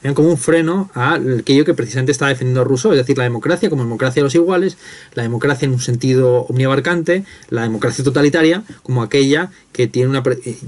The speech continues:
y utilizo aquí el término totalitario en un sentido, eh, descriptivo y no, no, vamos, no calificativo ni nada por el estilo,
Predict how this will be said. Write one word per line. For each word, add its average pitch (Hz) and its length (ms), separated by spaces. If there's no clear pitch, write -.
y 123 80
utilizo 120 260
aquí 127 140
el 127 60
término 131 200
totalitario 123 460
en 110 100
un 110 60
sentido, 120 520
eh, 110 220
descriptivo 120 640
y 104 60
no, 117 320
no, 113 260
vamos, 117 360
no 107 260
calificativo 117 640
ni 110 60
nada 110 120
por 117 140
el 117 60
estilo, 165 380